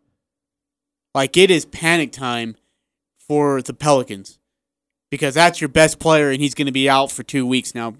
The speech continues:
coming back after quarantine. But again, he, he left for family emergency reasons and needs to take care of that. Speaking of which, uh, uh, Montrezl Harrell of the Clippers has also left the bubble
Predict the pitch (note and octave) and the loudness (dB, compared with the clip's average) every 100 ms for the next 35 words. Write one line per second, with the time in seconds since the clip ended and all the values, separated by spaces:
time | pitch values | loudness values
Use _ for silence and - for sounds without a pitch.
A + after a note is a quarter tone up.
0 | B2 - C3+ A#2+ A#2 A#2 A#2 - C3 A#2 | -16 -10 -8 -6 -6 -6 -10 -12 -10 -10
1 | - - _ F#3 G3 D3+ D3+ E3 _ C3 | -14 -20 _ 0 2 0 -2 -6 _ -8
2 | C#3+ D#3+ E3 D#3+ - D#3 D3+ C#3 C#3+ C#3 | 2 2 2 -6 -8 -6 -4 -4 -6 -8
3 | - B2+ F3+ F3 A3+ D#3+ C3 B2+ B2+ C#3+ | -10 -10 -10 -8 -10 -6 -6 -6 -10 -12
4 | B2 D#3+ D3 A#2+ - _ _ - - - | -10 -8 -6 -6 -10 _ _ -10 -8 -8
5 | - A#3 A#3+ E3 B2+ A2+ G#2+ G#2+ - _ | 0 0 0 -4 -4 -6 -10 -12 -16 _
6 | _ _ _ _ - B2+ B2+ C3 C3 C3 | _ _ _ _ -4 0 2 2 2 2
7 | B2+ B2 - _ _ _ _ _ _ _ | 0 -2 -8 _ _ _ _ _ _ _
8 | - _ _ _ - - C#3 C3+ C3 C3 | -20 _ _ _ -20 -10 -2 0 0 0
9 | B2+ B2+ B2 B2 B2+ E3+ E3+ E3 D3+ E3 | 0 0 -2 -4 0 0 2 -2 0 0
10 | C3 G#2 A2+ G#2+ - C3 C3+ G2+ A2 B2+ | 0 -4 -8 -6 -2 -2 -4 -12 -10 -8
11 | C#3+ D#3 E3 D#3 B2+ A#2 - _ _ - | 0 0 0 -4 -6 -6 -6 _ _ -16
12 | A#2+ A#2 A2+ A#2+ | -6 -4 -4 -6